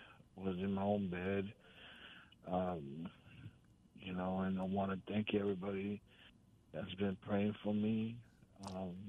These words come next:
and, and, and asked to continually pray for me. And, and, uh, Iris, if I may, Pastor Ron,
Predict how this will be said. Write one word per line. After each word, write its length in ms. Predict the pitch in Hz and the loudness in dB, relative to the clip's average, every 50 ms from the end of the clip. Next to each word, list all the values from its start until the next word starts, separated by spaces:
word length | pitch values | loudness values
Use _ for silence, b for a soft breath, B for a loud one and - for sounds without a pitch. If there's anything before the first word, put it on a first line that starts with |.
| 98 - - - - - - - 95 95 | -12 -14 -18 -20 -20 -20 -18 -16 -8 -4
and, 140 | 95 - 190 - - - - - - - - - - | -4 -4 -4 -4 -10 -18 -20 -20 -20 -20 -20 -18 -12
and, 340 | - 190 196 - 98 185 - - - - - - | -6 -4 -2 -2 -2 -4 -6 -8 -14 -20 -12 -8
and 280 | 98 98 95 95 92 92 90 - | -4 -2 -2 0 0 -2 0 2
asked 380 | 92 98 101 101 98 - - - | 4 6 6 6 4 0 -4 -12
to 60 | - - | -12 -6
continually 800 | - 101 95 - - - 101 98 98 92 101 107 101 98 101 95 | -4 -6 -4 -4 -4 -2 0 0 2 2 2 2 2 0 0 -2
pray 280 | - - 110 101 92 95 - - | -2 0 2 2 2 2 0 -2
for 60 | - 95 | 0 2
me. 320 | 101 104 104 104 104 95 | 4 4 4 4 4 2
And, 300 | 90 87 90 - - - - B B B B B B B B B B B B B - 80 | 2 0 -2 -4 -4 -6 -8 B B B B B B B B B B B B B -10 -4
and, 320 | 87 90 90 92 92 90 95 | 0 0 2 2 2 2 2
uh, 240 | 92 85 85 85 80 - - - | 2 2 0 -2 -2 -2 -2 0
Iris, 400 | 98 104 107 104 110 113 110 113 - - - - - - - - - - - b b b b b - - - - - - - | 4 4 6 6 6 4 4 2 -2 -8 -8 -8 -8 -8 -8 -10 -12 -16 -18 b b b b b -20 -20 -20 -20 -20 -14 -6
if 140 | 104 104 101 - 98 | -6 -6 -2 2 2
I 120 | 98 98 | 4 4
may, 640 | 104 107 104 104 104 101 104 107 107 110 113 110 B B B B B B B B - | 4 2 2 2 2 2 4 4 4 2 2 0 B B B B B B B B -2
Pastor 460 | 104 101 104 - - - - 101 95 | 0 2 2 2 0 0 2 2 4
Ron, 460 | 98 98 98 104 101 101 104 104 107 | 4 6 8 8 8 8 6 0 -4